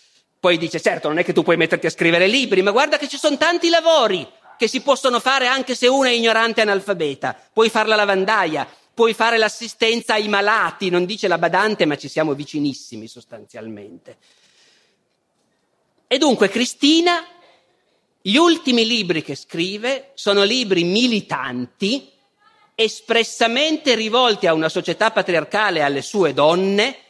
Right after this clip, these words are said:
per dire: "Sono tutte storie quelle che circolano sul fatto che le donne non sono all'altezza degli uomini."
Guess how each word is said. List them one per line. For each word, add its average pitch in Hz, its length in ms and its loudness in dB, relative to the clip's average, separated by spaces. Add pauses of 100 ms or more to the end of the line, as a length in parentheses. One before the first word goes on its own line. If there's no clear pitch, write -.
(140)
per 180 240 0
dire: 160 680 -2 (100)
"Sono 185 400 0
tutte - 440 -4
storie 151 840 -4 (280)
quelle 180 280 2
che 156 160 -4
circolano 196 520 2
sul 175 200 0
fatto 160 320 -2
che 190 80 -2
le 180 120 2
donne 160 500 0 (100)
non 180 280 2
sono 147 300 -2
all'altezza 170 480 -2
degli 147 200 -2
uomini." 95 520 -8